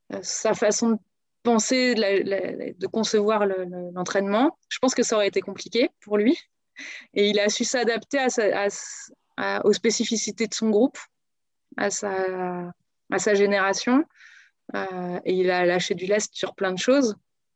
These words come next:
mais il les a compris. Et eux ont compris qu'ils étaient compris. <laughs> Et du coup,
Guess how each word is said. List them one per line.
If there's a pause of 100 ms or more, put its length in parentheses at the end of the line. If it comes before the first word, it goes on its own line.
(120)
mais
il
les
a
compris. (360)
Et
eux (1080)
ont
compris
qu'ils
étaient
compris.
<laughs>
Et
du
coup,